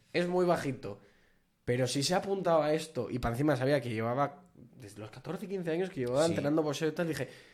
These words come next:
Speaker 1: "Si se ha apuntado a esto,
Speaker 2: Es que ve probabilidades.
Speaker 1: es que ve probabilidades y,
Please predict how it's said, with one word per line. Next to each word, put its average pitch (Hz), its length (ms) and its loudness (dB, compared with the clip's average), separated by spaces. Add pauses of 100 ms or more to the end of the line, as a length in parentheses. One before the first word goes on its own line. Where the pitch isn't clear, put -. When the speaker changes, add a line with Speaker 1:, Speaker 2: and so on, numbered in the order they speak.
(100)
Speaker 1:
"Si - 200 -6
se 113 80 0
ha - 40 6
apuntado 185 400 4
a 147 100 2
esto, 160 600 -2 (160)
Speaker 2:
Es 123 180 -2
que 156 160 -4
ve 127 320 -2
probabilidades. 135 520 0
Speaker 1:
es - 40 -2
que 202 100 4
ve 202 120 6
probabilidades 180 840 6
y, 135 180 2